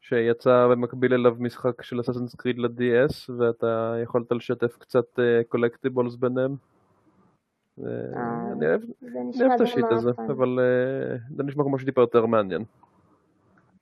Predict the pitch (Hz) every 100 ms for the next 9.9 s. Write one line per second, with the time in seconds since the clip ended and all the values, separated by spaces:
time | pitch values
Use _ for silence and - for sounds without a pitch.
0 | _ _ _ _ _ _ - 247 247 254
1 | 311 330 320 311 302 302 254 220 - 247
2 | 233 226 226 226 _ 233 208 190 190 320
3 | 302 - 269 269 277 277 277 269 262 254
4 | 262 285 277 302 285 262 240 240 262 302
5 | - 262 - 277 - _ _ - - -
6 | - - _ _ _ _ _ 494 622 466
7 | - _ _ _ _ _ _ _ _ _
8 | _ _ _ _ _ _ - 123 131 131
9 | 131 139 143 127 135 160 143 247 139